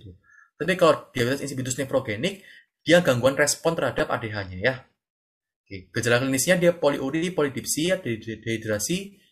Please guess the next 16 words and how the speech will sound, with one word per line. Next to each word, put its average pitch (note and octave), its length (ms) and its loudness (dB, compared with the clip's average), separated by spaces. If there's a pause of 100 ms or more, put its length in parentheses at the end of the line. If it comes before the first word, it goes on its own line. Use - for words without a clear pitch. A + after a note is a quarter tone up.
(120)
dan B2 160 -4
gejala C3 320 2
hipernatremia A2+ 720 -6
ya. B2 240 -6 (2500)
Tapi - 480 0
gula C3 320 6
darahnya C3 320 4
normal C3+ 320 0
ya, A#2+ 160 -2
teman-teman G2 400 -8
ya. C3+ 80 0
Ingat, C3 240 0
gula A#2+ 240 2
darahnya A#2+ 240 4
dia C#3+ 160 -2
normal. A2+ 560 -6